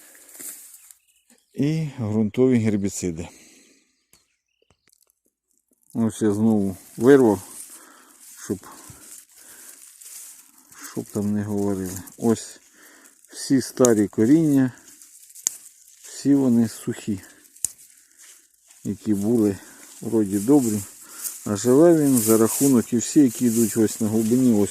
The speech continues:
тут у нас насінини. Камера не хоче фокусуватися, ось у нас насінини, глибина посіву. А живе вона за рахунок, зараз ми відб'ємо,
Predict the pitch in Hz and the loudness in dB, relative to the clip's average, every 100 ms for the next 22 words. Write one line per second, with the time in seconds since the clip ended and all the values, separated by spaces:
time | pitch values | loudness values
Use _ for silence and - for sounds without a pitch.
0 | - - 107 98 - - - - - - | -4 -6 -4 -4 -8 -14 -18 -20 -20 -20
1 | - - - - - 104 - 113 113 139 | -20 -20 -20 -14 -4 -4 -2 0 2 2
2 | 113 104 - - - - - _ _ _ | 0 -2 -8 -20 -20 -20 -20 _ _ _
3 | _ _ _ _ _ _ _ _ _ _ | _ _ _ _ _ _ _ _ _ _
4 | _ - - - - - _ _ _ _ | _ -20 -18 -18 -20 -20 _ _ _ _
5 | - 95 104 104 101 - - - - - | -14 -14 -12 -14 -14 -16 -16 -16 -18 -16
6 | 117 - 151 143 135 - 110 - 107 101 | -16 -6 -2 -2 -2 -6 -6 -6 -8 -8
7 | - 104 - 123 139 135 113 107 107 110 | -8 -8 -4 -2 2 2 0 -2 -2 0
8 | 110 101 104 - 135 123 110 - - - | 0 -2 -6 0 2 2 0 -8 -14 -14
9 | - - - - - - - - - 113 | -12 -10 -10 -10 -10 -10 -10 -8 -4 -2
10 | 120 135 180 160 147 139 127 - - - | 2 4 6 4 4 2 0 -4 -4 -4
11 | - - - - - - - - - - | -4 -4 -4 -4 -4 -4 -4 -6 -4 -4
12 | - 113 117 110 - 139 123 101 101 117 | -4 0 2 0 0 2 2 2 2 4
13 | 107 - 110 98 107 110 143 156 | 4 2 0 2 0 2 4 4